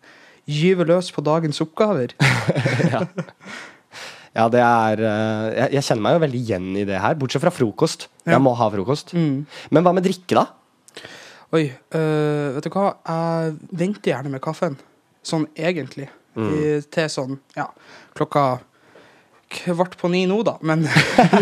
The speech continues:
Speaker 1: <laughs> men, eh, si, ja, gjerne sånn ti-ti eller noe sånt, da venter jeg med kaffen.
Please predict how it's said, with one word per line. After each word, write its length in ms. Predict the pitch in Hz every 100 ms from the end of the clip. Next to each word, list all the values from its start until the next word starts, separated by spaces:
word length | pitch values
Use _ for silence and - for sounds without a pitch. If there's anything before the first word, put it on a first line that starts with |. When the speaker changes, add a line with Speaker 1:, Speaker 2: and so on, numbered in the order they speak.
| -
Speaker 1:
<laughs> 720 | 208 220 202 147 214 208 165
men, 160 | 190 190
eh, 140 | 185 180
si, 220 | 185 170
ja, 80 | 139 -
gjerne 320 | 143 135 143
sånn 160 | 131
ti-ti 380 | 117 143 156 262
eller 160 | 254 123
noe 160 | 127 131
sånt, 160 | 143
da 220 | 196 214 196
venter 460 | 190 180 180 175
jeg 60 | 170
med 60 | 160
kaffen. 400 | 151 - 143